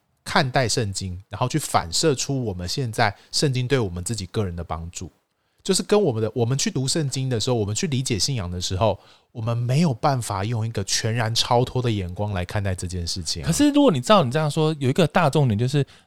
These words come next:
Speaker 2: 没有一个人可以用自己，你的圣经的眼光去定义其他人的生活方式跟他的信仰生活吧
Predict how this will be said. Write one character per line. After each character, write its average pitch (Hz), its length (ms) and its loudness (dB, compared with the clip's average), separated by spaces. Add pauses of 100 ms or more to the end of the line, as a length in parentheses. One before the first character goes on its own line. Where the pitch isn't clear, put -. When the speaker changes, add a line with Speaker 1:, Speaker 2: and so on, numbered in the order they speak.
Speaker 2:
没 147 180 4
有 208 160 6
一 180 100 2
个 143 140 4
人 104 240 2
可 156 160 4
以 160 60 4
用 165 120 4
自 175 200 2
己， 101 280 -4 (280)
你 120 120 -2
的 117 160 6
圣 170 220 4
经 143 160 2
的 139 100 4
眼 110 220 0
光 117 240 2
去 143 180 -2
定 135 320 0
义 117 60 -2
其 107 240 -4
他 123 200 2
人 104 120 2
的 95 260 -2 (120)
生 120 280 0
活 104 140 -2
方 98 220 -2
式 113 120 -6
跟 107 160 0
他 120 140 -4
的 104 80 -4
信 120 160 -2
仰 87 180 -2
生 95 220 -6
活 95 200 -8
吧 - 200 -10